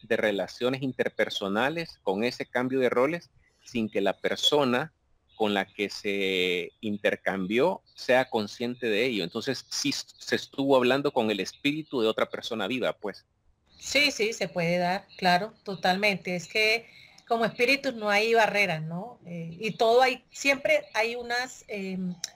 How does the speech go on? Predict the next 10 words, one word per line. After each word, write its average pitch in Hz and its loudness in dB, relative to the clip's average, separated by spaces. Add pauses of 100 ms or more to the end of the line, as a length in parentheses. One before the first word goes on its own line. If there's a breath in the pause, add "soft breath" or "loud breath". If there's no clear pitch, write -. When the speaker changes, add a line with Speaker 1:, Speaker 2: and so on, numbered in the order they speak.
(100)
Speaker 2:
condiciones, 214 0
lo 196 -8
que 190 -4
yo 180 -4
les 190 -2
decía. 170 -6 (420 loud breath)
Siempre 311 2 (140)
hay 226 0
unas 254 0
condiciones 254 -4